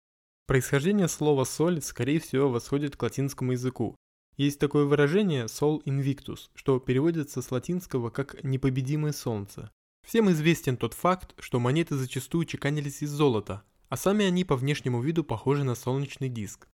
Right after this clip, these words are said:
Существует также другая версия происхождения слова "соль". Якобы оно происходит из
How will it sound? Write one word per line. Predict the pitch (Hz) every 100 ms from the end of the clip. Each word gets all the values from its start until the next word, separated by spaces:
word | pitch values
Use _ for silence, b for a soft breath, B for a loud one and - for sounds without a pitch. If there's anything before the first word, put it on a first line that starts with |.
| _ _ _
Существует | - 131 139 - 185 175
также | 151 147 135 135
другая | 135 143 147 123
версия | 113 117 110 - 110
происхождения | 117 - 120 113 117 117 110 110 107 -
слова | - 117 107 110
"соль". | - - 139 185 196 _ _ -
Якобы | 135 131 123
оно | 139
происходит | 135 120 - 143 147 131 -
из | 147 131